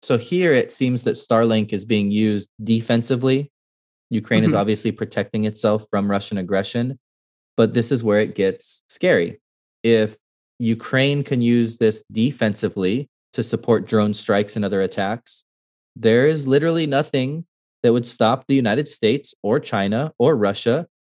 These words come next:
Speaker 1: if they develop the same technology from using it offensively.
Speaker 2: I think that's the fear we have with every military advancement, is that we've created things for peaceful defensive purposes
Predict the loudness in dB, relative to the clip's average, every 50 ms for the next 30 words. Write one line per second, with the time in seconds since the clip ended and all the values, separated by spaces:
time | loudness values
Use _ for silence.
0 | _ _ -4 -4 -4 0 0 0 2 2 2 2 4 4 2 2 -2 -4 -4 -2
1 | -2 -2 -2 -2 -2 -4 -4 -2 -2 -2 -2 -2 -2 -2 -4 -4 -2 -2 0 0
2 | 0 0 0 0 0 -2 -2 -2 -4 -4 -4 -4 -2 -2 -4 -4 -4 -6 -6 -6
3 | -6 -8 -8 -12 _ _ _ _ _ _ _ _ _ -14 -4 2 4 4 6 4
4 | 4 0 -2 -2 2 2 2 4 4 2 0 0 0 0 0 0 -2 -4 -4 -2
5 | 0 0 0 0 0 -2 -2 -2 -2 -2 -4 -6 -8 _ _ 0 2 4 4 4
6 | 2 -2 -4 -2 0 0 0 0 -2 -2 -2 -2 -2 -2 -2 -4 -4 -2 -2 -2
7 | -2 -6 -8 _ _ -6 -2 -2 -2 0 0 0 0 2 2 0 0 -4 -8 -2
8 | 2 4 4 6 6 6 4 2 0 -4 -14 _ _ _ _ 2 2 4 4 2
9 | 2 0 -2 -4 -8 -12 -14 _ -4 0 2 2 4 2 2 0 -2 -4 -8 _
10 | _ _ _ -12 -6 -4 -2 -2 -2 0 2 2 4 2 2 0 0 -2 0 0
11 | 0 -2 -2 -4 -6 -6 -4 -4 -4 -2 -4 -6 -6 -4 -4 -4 -4 -6 -6 -10